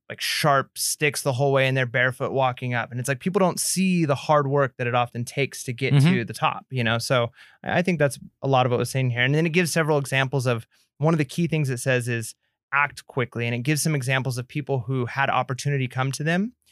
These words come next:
Speaker 1: uh, but were delayed taking that opportunity and missed it. Right.
Speaker 2: Mm-hmm.
Speaker 1: So then one example it gives is there was a, a person that had sheep outside the city.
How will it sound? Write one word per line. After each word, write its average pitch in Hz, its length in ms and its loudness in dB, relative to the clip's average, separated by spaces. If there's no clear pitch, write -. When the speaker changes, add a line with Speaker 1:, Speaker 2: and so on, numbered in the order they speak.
Speaker 1:
uh, 127 180 4
but 151 160 2
were 143 360 2
delayed 151 640 2
taking 165 360 0
that 147 160 2
opportunity 143 640 0
and 120 240 0
missed 107 240 -4
it. - 120 -16
Right. 117 180 4
Speaker 2:
Mm-hmm. 113 40 2
Speaker 1:
So 139 60 2
then 151 140 2
one 160 120 4
example 147 360 0
it 135 60 -4
gives 139 220 0
is 117 320 -4
there 135 160 2
was 127 160 -2
a, 117 240 -2
a 127 60 -12
person 151 340 -2
that 131 80 -2
had 123 160 -4
sheep 185 380 -4
outside 131 400 0
the 123 80 -4
city. 175 420 0